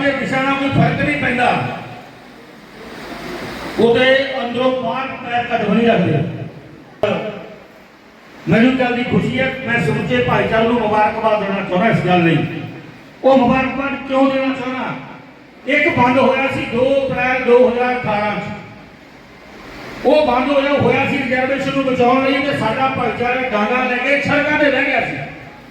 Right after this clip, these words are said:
ਤੇ ਜਦੋਂ ਫੈਸਲਾ ਹੋਇਆ ਸਾਡੇ ਹੱਕ 'ਚ, ਸੁਪਰੀਮ ਕੋਰਟ ਨੇ ਫੈਸਲਾ ਦਿੱਤਾ,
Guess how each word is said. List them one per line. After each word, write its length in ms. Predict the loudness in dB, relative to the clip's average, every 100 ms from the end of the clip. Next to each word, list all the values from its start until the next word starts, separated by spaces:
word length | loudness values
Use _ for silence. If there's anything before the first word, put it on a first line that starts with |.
| -20 -20 -20 -4
ਤੇ 120 | 2
ਜਦੋਂ 280 | 4 4 2 2
ਫੈਸਲਾ 340 | 2 2 0 0
ਹੋਇਆ 340 | 2 0 -2
ਸਾਡੇ 260 | -4 -2 -2
ਹੱਕ 200 | -2 -2
'ਚ, 1120 | -6 -8 -12 -16 -20 -20 -20 -20 -20 -14 0
ਸੁਪਰੀਮ 340 | 2 4 2
ਕੋਰਟ 220 | 2 0
ਨੇ 80 | 2
ਫੈਸਲਾ 420 | 2 2 2 -2
ਦਿੱਤਾ, 440 | -2 -4 -2 -2